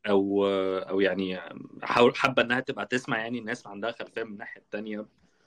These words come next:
خلافا للميديا يعني، عشان في إنجلترا معظم الناس بتتكلم، آه، الموضوع أحادي الاتجاه يعني. فأبسط، أبسط،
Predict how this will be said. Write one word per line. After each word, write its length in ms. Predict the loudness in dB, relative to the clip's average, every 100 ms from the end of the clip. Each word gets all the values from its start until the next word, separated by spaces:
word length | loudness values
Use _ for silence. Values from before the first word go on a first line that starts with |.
| _
خلافا 380 | -4 2 4 4
للميديا 500 | -2 -2 -4 -2 0
يعني، 220 | 0 -4
عشان 240 | -10 -12 -12
في 120 | -8
إنجلترا 680 | -8 -4 2 4 4 2 0
معظم 300 | -4 -2 -4
الناس 220 | -4 -8 -8 _
بتتكلم، 640 | -16 -6 -4 -2 -2 -4 -6 _ _ _ _ _ _ _ -12
آه، 640 | -8 -4 -4 -4 -6 -10 -12
الموضوع 720 | -4 8 8 8 6 0 -4 -6 -6 -4 0
أحادي 340 | 4 4 4
الاتجاه 560 | 4 0 -4 0 0 0
يعني. 260 | -6 -10 -14 _ _ _ _ _ _ _
فأبسط، 800 | -6 -6 -4 2 2 4 0 0 -6
أبسط، 360 | -2 0 0